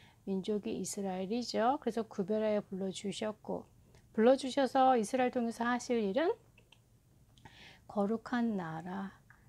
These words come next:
하나님이 함께 하시는 왕적인 축복으로 사람들을 돕기 원하시죠.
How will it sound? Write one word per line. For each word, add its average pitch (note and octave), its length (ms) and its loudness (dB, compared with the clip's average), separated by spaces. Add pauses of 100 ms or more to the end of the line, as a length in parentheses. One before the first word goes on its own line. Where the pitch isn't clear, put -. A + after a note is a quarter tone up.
(160)
하나님이 C#4+ 600 6
함께 C4 360 4
하시는 A3 360 0
왕적인 G3+ 580 2
축복으로 G#3 540 -2
사람들을 G#3 540 0
돕기 G#3 360 -2
원하시죠. F#3+ 880 -2